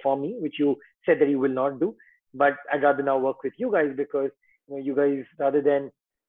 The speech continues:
A, being the cheapest or, you know, overpromising it. You guys sort of went down and ensured that, you know, you've done the basics right. And, and hence, I know that, you know, you are more expensive than my current,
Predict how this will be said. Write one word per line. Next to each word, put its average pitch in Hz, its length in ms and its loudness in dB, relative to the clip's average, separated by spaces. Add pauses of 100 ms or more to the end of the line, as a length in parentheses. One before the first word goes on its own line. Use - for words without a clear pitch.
A, 151 120 0
being 147 220 -2
the 139 100 -2 (100)
cheapest 165 580 0
or, 139 200 -2
you 139 100 -6
know, 135 440 -6 (360)
overpromising 156 680 2
it. 143 80 -4 (360)
You 139 80 -2
guys 143 120 2
sort 147 120 4
of 139 60 -2 (720)
went 160 300 2
down 156 220 2
and 151 120 -2
ensured 147 500 -2
that, 147 200 4
you 143 60 -6
know, 143 280 -2
you've 131 140 -2
done 143 140 -2
the 139 80 -4
basics 127 420 -4
right. 165 240 2 (420)
And, 139 380 -2
and 139 120 0
hence, 160 220 2 (500)
I 156 140 2
know 170 160 4
that, 151 240 2
you 151 80 -4
know, 151 60 2
you 147 200 2
are 143 100 2
more 147 180 0
expensive 143 480 -6
than 139 120 -4
my 139 100 -2
current, 139 420 -2